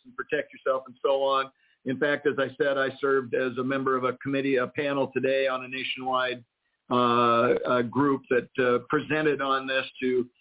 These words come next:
I don't know, four to six hundred, uh, people across the country. So, uh, there's a lot of information there. That's one of the first places I would go to, to try and,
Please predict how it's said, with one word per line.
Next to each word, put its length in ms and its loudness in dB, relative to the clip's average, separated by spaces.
I 120 4
don't 140 2
know, 220 2
four 160 4
to 140 -2
six 200 -4
hundred, 480 0
uh, 500 2
people 240 2
across 320 -2
the 180 -8
country. 380 -2
So, 220 0
uh, 280 2
there's 160 0
a 60 -2
lot 200 2
of 60 -2
information 600 -2
there. 160 0
That's 200 -2
one 160 -4
of 40 -6
the 40 -12
first 240 -4
places 400 -2
I 100 2
would 240 -6
go 140 -6
to, 100 -6
to 180 -10
try 240 -2
and, 200 -8